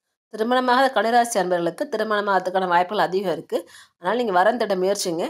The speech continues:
இந்த காலகட்டத்துல வரன் தேட முயற்சிங்கன்னா, அது தை மாசத்துல திருமணம் ஆகிறது கண்டிப்பான வாய்ப்புகள் அதிகம் இருக்கு. திருமணமான கன்னிராசி அன்பர்களுக்கு குழந்தை பிறப்புக்கான வாய்ப்புகள் அதிகம் இருக்கு. குழந்தை பிறப்பு மூலமா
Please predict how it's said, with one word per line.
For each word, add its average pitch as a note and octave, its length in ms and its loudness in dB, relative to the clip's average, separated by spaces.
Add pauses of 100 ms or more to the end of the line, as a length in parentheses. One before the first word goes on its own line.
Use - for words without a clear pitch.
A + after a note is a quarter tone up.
(440)
இந்த G3 100 0
காலகட்டத்துல A3 420 2
வரன் G3+ 240 4
தேட G#3+ 120 -2
முயற்சிங்கன்னா, G3 600 -2
அது A#3 140 -4
தை F#3+ 200 2
மாசத்துல G3+ 340 -2
திருமணம் G3+ 420 -4
ஆகிறது F3 320 0
கண்டிப்பான F#3 480 -2
வாய்ப்புகள் G3+ 460 0
அதிகம் F3 340 -2
இருக்கு. D3+ 300 -4 (1300)
திருமணமான B3 440 2
கன்னிராசி A3 480 2
அன்பர்களுக்கு F#3 520 -2
குழந்தை A3+ 340 2
பிறப்புக்கான G3 480 2
வாய்ப்புகள் F#3 400 2
அதிகம் F#3+ 300 -2
இருக்கு. D3 280 -4 (920)
குழந்தை B3 240 2
பிறப்பு A#3 280 0
மூலமா G#3 380 2